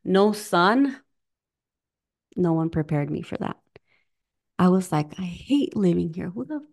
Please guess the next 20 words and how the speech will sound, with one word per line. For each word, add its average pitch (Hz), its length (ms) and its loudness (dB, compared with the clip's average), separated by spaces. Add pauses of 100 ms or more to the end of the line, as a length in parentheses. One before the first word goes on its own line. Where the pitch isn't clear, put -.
(240)
you 190 120 2
know, 214 180 0
why, 247 380 -4
why 208 280 0
in 269 200 0
the 226 100 0
world?" 185 500 0 (300)
I 170 80 4
was 180 180 6
driving 196 420 4
after 208 280 0
the 175 120 2
gym, 165 280 0
and 185 120 2
then 214 100 -2
I 226 80 -4
told 214 220 -6
myself, 180 480 -4
"Sonia, 208 600 -2 (640)
snap 165 280 -2